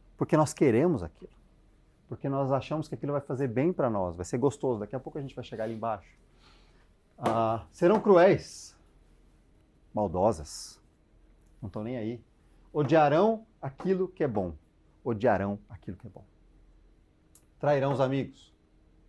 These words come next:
Serão imprudentes, vão fazer de qualquer jeito, tô nem aí que as consequências. Imprudente. Cheias de si.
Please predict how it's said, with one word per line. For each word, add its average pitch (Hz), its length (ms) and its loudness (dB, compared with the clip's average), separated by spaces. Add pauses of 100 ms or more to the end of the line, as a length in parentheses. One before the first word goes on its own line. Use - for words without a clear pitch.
(600)
Serão 180 300 2
imprudentes, 165 680 2
vão 139 140 -4
fazer 147 180 -4
de - 60 -12
qualquer 139 200 -4
jeito, 139 200 0
tô 170 80 0
nem 185 100 2
aí 156 160 4
que 151 140 -2
as 131 160 2
consequências. - 960 -4
Imprudente. 120 680 -8 (1800)
Cheias 214 760 2 (400)
de - 140 -10
si. - 320 -18